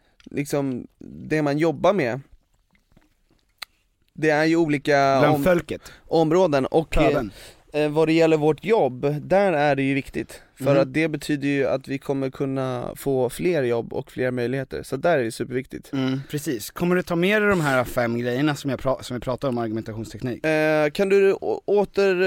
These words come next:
Speaker 1: eh, upprepa de fem tipsen?
Speaker 2: Säg inte att den andra personen har fel,
Speaker 1: Mhm.
Speaker 2: eftersom då stänger man debatten.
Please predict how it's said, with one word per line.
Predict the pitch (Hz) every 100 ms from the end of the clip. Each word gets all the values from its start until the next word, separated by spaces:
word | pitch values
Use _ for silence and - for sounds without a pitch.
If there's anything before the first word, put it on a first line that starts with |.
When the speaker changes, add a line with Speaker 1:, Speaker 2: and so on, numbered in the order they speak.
| 185
Speaker 1:
eh, | 170
upprepa | 185 202 208 160
de | 147 139
fem | 143 135 123
tipsen? | 156 - 180
Speaker 2:
Säg | 196
inte | 190 170
att |
den | 170
andra | 160 135 127
personen | 123 120 110
har | 107
fel, | - 165 247 302 _ _
Speaker 1:
Mhm. | 147 151 175 202 - _ _
Speaker 2:
eftersom | 139 139 - 135
då |
stänger | 127 120 110
man | 110
debatten. | 107 80 - 135